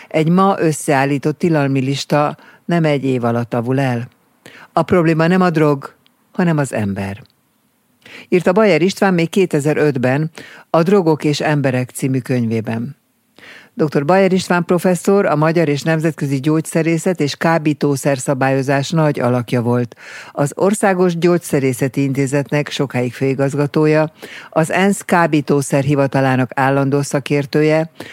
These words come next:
az ensz kábítószer bizottságának sok tisztet betöltő nagy egyénisége.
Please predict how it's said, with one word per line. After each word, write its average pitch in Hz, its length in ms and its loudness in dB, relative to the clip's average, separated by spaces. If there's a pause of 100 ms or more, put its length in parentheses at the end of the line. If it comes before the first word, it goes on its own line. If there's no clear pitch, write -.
(140)
az - 220 -2
ensz 180 240 0
kábítószer 160 800 0
bizottságának 139 840 0
sok 185 300 0
tisztet 131 480 -4
betöltő 139 680 0
nagy 127 320 0
egyénisége. 117 920 -2